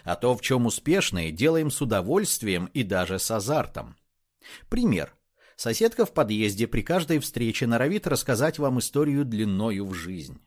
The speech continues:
а у вас ни одной лишней минуты. Можно сказать прямо: "Здравствуйте, Тамара Степановна. Рад вас видеть, но я очень спешу. До встречи, всего доброго".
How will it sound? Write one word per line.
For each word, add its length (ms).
а 160
у 80
вас 320
ни 100
одной 440
лишней 380
минуты. 520
Можно 320
сказать 420
прямо: 380
"Здравствуйте, 720
Тамара 360
Степановна. 680
Рад 260
вас 240
видеть, 340
но 80
я 160
очень 280
спешу. 360
До 160
встречи, 500
всего 300
доброго". 560